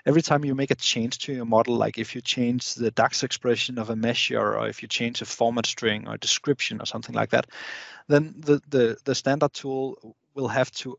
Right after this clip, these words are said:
update the analysis services database that runs behind the scene. And this update process can take a while to complete, especially, uh, when the model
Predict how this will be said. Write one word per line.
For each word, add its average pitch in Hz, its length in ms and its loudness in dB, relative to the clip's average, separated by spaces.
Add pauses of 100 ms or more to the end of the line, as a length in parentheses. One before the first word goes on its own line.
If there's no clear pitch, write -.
update 123 540 -2
the 110 160 -6
analysis 110 420 -2
services 120 580 -6
database - 640 -2
that 104 160 -2
runs 110 320 -4
behind 104 340 -4
the - 100 -14
scene. 104 340 -8
And 110 160 -8
this 143 180 2
update 131 340 2
process 113 360 0
can - 160 -14
take 123 280 -2
a 123 40 2
while 107 260 6
to - 140 -8
complete, 113 420 -10 (420)
especially, 123 640 0 (160)
uh, 107 200 -2
when 113 400 -4
the 117 60 -4
model 117 380 2